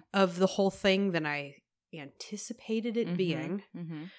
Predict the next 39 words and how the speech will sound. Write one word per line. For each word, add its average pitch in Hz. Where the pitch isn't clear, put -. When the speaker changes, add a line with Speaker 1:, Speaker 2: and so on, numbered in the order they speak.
Speaker 1:
but 160
it 147
was 139
still 135
pretty 95
tough, -
Speaker 2:
Mm-hmm. 160
Speaker 1:
especially 240
because 202
they 180
just 165
kicked -
it 180
all 165
in 151
the 143
ass 160
by 147
killing 165
him 147
off 175
at 180
the 147
end 147
and 147
having 151
nobody 160
give 147
two -
fucks -
Speaker 2:
Right. 156
Speaker 1:
about 151
his 160
loss. 160
And 165
he 220
was 214
by 165
far 147